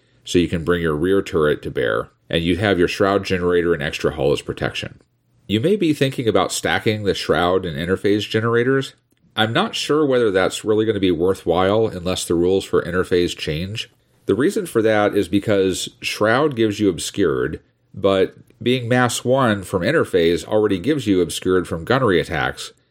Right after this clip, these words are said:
which are the majority of the attacks in the game.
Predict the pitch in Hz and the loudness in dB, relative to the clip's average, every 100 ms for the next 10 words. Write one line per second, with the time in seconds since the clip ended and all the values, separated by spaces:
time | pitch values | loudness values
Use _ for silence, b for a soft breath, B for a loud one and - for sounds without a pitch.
0 | _ - 95 90 - - - - 98 95 | _ -2 0 0 -2 -8 -14 -4 0 2
1 | 92 87 98 104 104 135 135 127 110 90 | 2 2 0 0 0 2 2 2 2 0
2 | 90 90 87 - 73 64 65 50 50 | 0 0 0 -4 -8 -6 -6 -8 -14